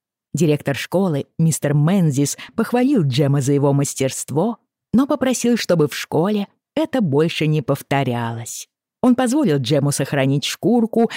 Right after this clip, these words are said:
и Роджер — торжественно пригвоздил её к двери сарая. Джем не стал открывать ворота пастбища, а проскользнул между перекладинами,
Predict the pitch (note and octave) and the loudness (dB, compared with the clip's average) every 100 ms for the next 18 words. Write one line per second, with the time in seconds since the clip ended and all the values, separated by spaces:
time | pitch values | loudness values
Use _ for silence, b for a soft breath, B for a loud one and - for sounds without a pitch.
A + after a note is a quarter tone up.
0 | B _ E4 A#3+ D3 A3+ F3+ G#3 F#3+ _ | B _ -2 0 -2 -2 -2 -4 -6 _
1 | _ C#4+ G#3 F#3 A3 - G3 G3+ D#3+ D3+ | _ -4 0 0 -2 0 0 2 0 2
2 | D3 A#2+ B2+ E3 D3 D#3+ D3 C#3+ B2 B2+ | 0 0 0 0 2 2 2 2 0 0
3 | C#3 C#3 - C#3 C3 A#2 A#2 A#2 A2+ A#2+ | 2 0 0 -2 -2 -4 -6 -8 -10 -16
4 | _ _ _ _ _ _ _ _ C#3+ A3 | _ _ _ _ _ _ _ _ -2 0
5 | B3 C#4+ - - C3 C3 - C#3+ C3+ C3+ | 2 0 -2 -4 -2 -4 -2 -2 -2 -2
6 | C3+ C3 C3 C3+ - B2+ C3 B2 B2 C3+ | -2 -2 -2 -4 -6 -4 -4 -4 -4 -4
7 | - - B2 - _ _ _ G3+ F3 D#3+ | -6 -8 -10 -14 _ _ _ -4 -2 -2
8 | D3+ D3 C#3 D3 C#3+ C3+ C3+ B2 C3 B2+ | 0 0 2 2 2 2 0 0 -2 -2
9 | B2+ C3+ F#3+ F#3 F3+ F3 F3 F3 | -2 -2 -2 -2 -2 0 -2 -4